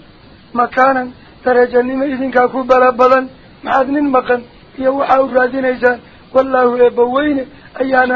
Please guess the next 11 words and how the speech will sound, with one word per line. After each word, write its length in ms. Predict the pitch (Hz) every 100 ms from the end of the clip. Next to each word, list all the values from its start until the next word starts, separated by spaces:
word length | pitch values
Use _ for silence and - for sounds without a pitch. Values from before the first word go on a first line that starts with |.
| 254
أعلم 300 | 285 302 311 294 254 247 - - - 233
بما 300 | 262 247 240
تصفون. 480 | 254 233 - 214 240 - - - - 277
يوسف 300 | 302 285 254
واحد 200 | 269 247 254
كتل 240 | 285 262 254
ما 160 | 254
ميزان. 400 | 247 247 240 247 202 - - -
أتوقع 440 | 254 247 247 247 247
لماذا 380 | 254 269 254 240
وراء. 320 | 262 269 233